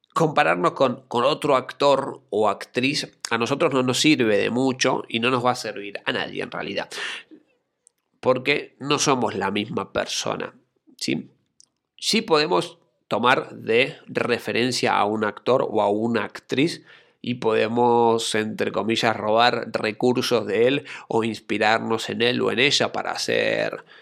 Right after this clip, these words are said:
tal o cual cosa. Pero no debemos compararnos entre si actúa mejor que yo, actúa mejor, peor.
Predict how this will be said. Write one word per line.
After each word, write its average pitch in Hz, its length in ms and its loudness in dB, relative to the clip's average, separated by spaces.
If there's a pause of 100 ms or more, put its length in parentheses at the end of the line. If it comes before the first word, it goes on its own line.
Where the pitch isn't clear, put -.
(240)
tal 110 200 0
o 107 120 -2
cual 110 340 0
cosa. 151 500 0 (800)
Pero 165 280 4
no 147 140 2
debemos 165 320 2
compararnos 131 720 0
entre 123 360 -2
si 113 560 -2
actúa 127 320 0
mejor 123 340 -2
que 143 80 0
yo, 139 240 0
actúa 117 320 -2
mejor, - 480 -10
peor. 95 280 -8